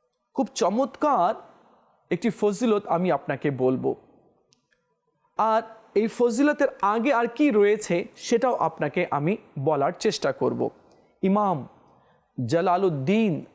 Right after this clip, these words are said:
সুয়ুতি শাফেয়ী রহমতুল্লাহি তাআলা আলাইহি, অনেক বড় মুহাদ্দিস, লাখো লাখ হাদিস তার মুখস্থ, বড় আল্লাহওয়ালা, রাসূল আরবি সাল্লাল্লাহু আলাইহি ওয়াসাল্লামের দিদারও তিনি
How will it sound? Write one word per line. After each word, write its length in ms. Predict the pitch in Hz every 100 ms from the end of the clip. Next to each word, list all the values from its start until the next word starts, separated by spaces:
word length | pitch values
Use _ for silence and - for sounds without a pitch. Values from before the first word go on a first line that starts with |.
| -
সুয়ুতি 840 | - - 226 208 240 247 240 139 -
শাফেয়ী 720 | - - 208 202 240 240 233
রহমতুল্লাহি 680 | 151 151 135 139 127 127 123
তাআলা 300 | 110 113 113
আলাইহি, 260 | 120 113 - -
অনেক 420 | 131 180 220 - - -
বড় 300 | 156 220 285 285 240 151
মুহাদ্দিস, 760 | 151 170 190 156 143 151 - - _ _ _ _ _ _ _ _ _ _ _ _ - _ _ -
লাখো 440 | 151 208 226 262
লাখ 340 | 160 165 247 240
হাদিস 540 | - 165 175 320 -
তার 200 | - 220
মুখস্থ, 480 | 180 156 180 - - 123 - - _ _ - 120
বড় 340 | 135 156 240 294 -
আল্লাহওয়ালা, 720 | 202 185 165 135 131 131 113 - _ _ _ -
রাসূল 420 | 151 - 254 233
আরবি 380 | - 196 226 226
সাল্লাল্লাহু 480 | - 180 175 180 185
আলাইহি 400 | 156 165 175 160
ওয়াসাল্লামের 560 | 147 - 147 175 139
দিদারও 460 | 143 165 - 131 220
তিনি 300 | 226 170